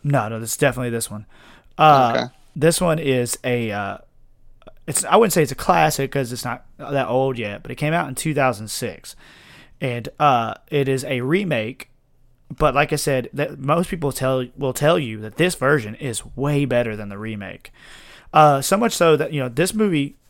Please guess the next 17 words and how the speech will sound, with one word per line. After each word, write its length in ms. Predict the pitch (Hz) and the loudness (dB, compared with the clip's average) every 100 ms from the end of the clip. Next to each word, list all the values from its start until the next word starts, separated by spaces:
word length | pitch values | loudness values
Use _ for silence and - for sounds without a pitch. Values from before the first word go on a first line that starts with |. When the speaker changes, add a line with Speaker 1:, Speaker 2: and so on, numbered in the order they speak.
| _ _ _ | _ _ _
Speaker 1:
pro-, 240 | 151 143 - | 0 0 0
in, 200 | 156 143 - | -4 -4 -4
you 100 | 147 | -6
could 140 | 139 | -4
say, 160 | 147 143 | -2 -2
inspired 460 | 131 - 143 151 147 | -2 0 2 2 2
a 40 | |
movie 220 | 151 160 | 0 -2
that 160 | 160 165 | -4 -4
you 200 | 151 208 | -4 -2
loved 300 | 143 120 - | 0 -2 -6
that 100 | - | -12
came 160 | - 110 | -10 -10
out 140 | 101 | -10
recently. 480 | 98 107 107 104 113 _ - - - - - 135 | -12 -14 -14 -14 -14 _ -20 -20 -20 -18 -6 -4
Speaker 2:
Okay. 220 | 127 131 | 2 6
Speaker 1:
Uh, 200 | 131 | 6